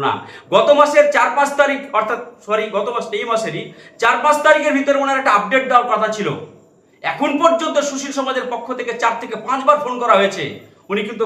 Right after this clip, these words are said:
ফোন রিসিভ করেননি, উনি ফোনটা ব্যাকও করেননি। ওনার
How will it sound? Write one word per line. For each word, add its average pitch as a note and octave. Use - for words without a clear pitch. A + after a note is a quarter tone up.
ফোন G#3+
রিসিভ C#4
করেননি, D4
উনি A3
ফোনটা C4
ব্যাকও D4
করেননি। B3
ওনার G3+